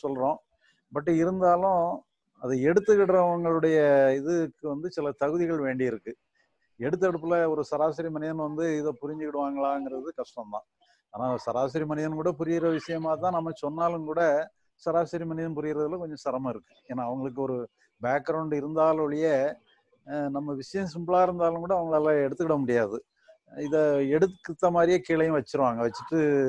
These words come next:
வேற ஏதோ வேலைகளுக்கு போயிடுவாங்க. அப்போ அவங்கள வந்து கொஞ்சம் prepare பண்றதுக்காக, நான் அந்த prepare பண்ற preparatory ஒர்க்கையும் நாமளே பண்ணணும்னு சொன்னா, இந்த நம்ம இதையும் ஒரு பிரம்மாண்டப்படுத்தினா தான்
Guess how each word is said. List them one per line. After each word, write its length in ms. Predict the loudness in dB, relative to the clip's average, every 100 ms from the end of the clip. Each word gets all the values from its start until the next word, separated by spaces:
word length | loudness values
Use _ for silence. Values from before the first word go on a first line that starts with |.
| 0 -4 -10 _ _ -4
வேற 140 | 0
ஏதோ 120 | 4
வேலைகளுக்கு 420 | 4 4 2 -2 -2
போயிடுவாங்க. 400 | -2 -2 -6 -12 -16 _ _ _ _ _
அப்போ 240 | -10 -2 2
அவங்கள 360 | 2 2 0
வந்து 240 | 0 0 -2
கொஞ்சம் 260 | -2 -4 -4
prepare 300 | -2 2 2
பண்றதுக்காக, 580 | 0 0 0 2 4 4
நான் 160 | 4 2
அந்த 160 | 2
prepare 400 | 0 -2 0 0
பண்ற 420 | -2 0 4 4 2
preparatory 460 | -2 0 2 4
ஒர்க்கையும் 500 | 2 2 0 -2 0
நாமளே 340 | 0 2 2 0 0
பண்ணணும்னு 400 | -2 -2 -2 -4
சொன்னா, 280 | -4 0 0 0 -4 _ _ _ -8
இந்த 460 | -4 0 2 2
நம்ம 260 | 2 2 2
இதையும் 220 | 2 2
ஒரு 100 | 0
பிரம்மாண்டப்படுத்தினா 880 | 0 0 2 0 0 -2 -2 -2 -2
தான் 240 | 0 0